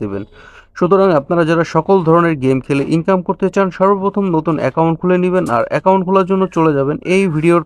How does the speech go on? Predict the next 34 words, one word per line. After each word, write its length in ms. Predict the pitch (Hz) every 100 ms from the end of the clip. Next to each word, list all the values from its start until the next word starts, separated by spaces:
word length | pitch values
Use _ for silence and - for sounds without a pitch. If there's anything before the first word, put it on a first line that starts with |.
| -
কমেন্ট 260 | 135 139 139
বক্সে, 240 | 135 185 185 _ _ _ _
ফার্স্ট 240 | 196 202 -
কমেন্টে 320 | 160 156 151 156
ক্যাসিনো 300 | 139 - 135 123
এমসিডাব্লিউ 500 | 120 120 123 123 127 123
লিঙ্কটা 260 | 156 165 165
দেওয়া 160 | 170 170
থাকবে, 200 | 170 165 165
সর্বপ্রথম 380 | 160 165 160 170 170
সেই 100 | 170 131
লিঙ্কে 260 | 147 143 165
একটি 160 | - 170
ক্লিক 200 | - 131 -
করে 140 | 113 104
দিবেন। 200 | 101 104 - _ _ _ _
তারপর 240 | 202 196 196 160
আমরা 140 | 147 123
বর্তমান 340 | 135 - 190 185
যে 40 | 160 147
ইন্টারফেসটি 420 | 147 139 135 135 123
দেখতে 180 | 151 180
পাচ্ছি 220 | 175 160 175 151
এমসিডাব্লিউর 580 | 147 170 160 160 165 156
সেম 120 | 196 170
এমন 140 | 135 135 127
একটি 160 | - 127
ইন্টারফেস 420 | 160 190 175 190 170 170
আপনাদের 280 | 175 160 165
নিয়ে 140 | 165 165
আসবে। 200 | 147 160 - _ _ _ -
এখান 240 | 165 208 190
থেকে 180 | 202 185 131
আমরা 180 | 123